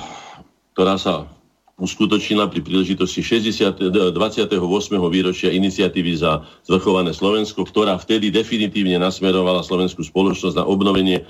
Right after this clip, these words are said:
slovenskej štátnej samostatnosti a suverenity. A poučený tým, aj tým, že to vtedy vyšlo a pomohlo to slovenskému národu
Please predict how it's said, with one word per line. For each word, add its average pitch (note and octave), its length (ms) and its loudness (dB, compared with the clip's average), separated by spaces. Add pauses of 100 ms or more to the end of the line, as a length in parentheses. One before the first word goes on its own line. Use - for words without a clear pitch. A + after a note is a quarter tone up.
(100)
slovenskej F#2+ 480 0
štátnej F2 320 0
samostatnosti E2+ 720 -2
a D2+ 80 0
suverenity. A2 720 0 (800)
A G2 80 0
poučený D#3 560 2
tým, C3+ 240 0
aj A2+ 240 0
tým, B2 80 0
že A#2 160 0
to G#2+ 160 0
vtedy A2 320 0
vyšlo C3+ 320 0
a F2 240 0 (720)
pomohlo G#2+ 400 2
to D#2 160 -8
slovenskému F2+ 560 -2
národu F2+ 560 0